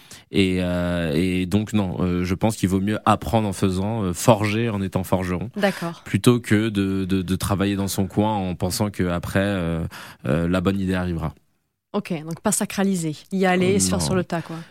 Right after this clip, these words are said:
Speaker 1: On, on n'a, on n'a pas le choix, c'est des métiers,
Speaker 2: Mm.
Speaker 1: euh, où il faut vraiment se, se confronter à la réalité pour, euh, apprendre et pour pouvoir progresser,
Speaker 2: Oui.
Speaker 1: parce que sinon on n'a aucune base.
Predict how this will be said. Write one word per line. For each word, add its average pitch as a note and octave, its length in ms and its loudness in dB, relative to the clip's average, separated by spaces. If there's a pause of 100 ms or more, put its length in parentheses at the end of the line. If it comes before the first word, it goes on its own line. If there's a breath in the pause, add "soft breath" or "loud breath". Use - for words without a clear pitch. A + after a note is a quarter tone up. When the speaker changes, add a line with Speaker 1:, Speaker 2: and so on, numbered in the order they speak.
(260)
Speaker 1:
On, G#2 180 4
on G#2+ 160 2
n'a, G2 160 0
on G#2+ 80 4
n'a G2 100 2
pas G#2 80 4
le G2 80 4
choix, G#2+ 240 4
c'est G2+ 160 -2
des F#2 160 2
métiers, G2+ 480 2
Speaker 2:
Mm. F#2+ 80 0
Speaker 1:
euh, F2+ 140 0
où F#2 160 2
il F2 120 -2
faut F#2+ 180 2
vraiment G2+ 600 0
se, F#2 640 0
se G2 140 0
confronter A2+ 920 2
à F#2 540 0
la G2 120 0
réalité G#2 520 2
pour, G2 320 0
euh, F#2 400 2
apprendre A2 540 2
et F#2+ 40 -2
pour F2+ 160 -8
pouvoir F#2+ 260 0
progresser, G2 400 0
Speaker 2:
Oui. A#2 100 4
Speaker 1:
parce G2+ 160 0
que F#2+ 100 -2
sinon G#2+ 280 -2
on A2 40 -2
n'a F#2+ 140 -2
aucune G2 240 -2
base. F#2+ 260 -2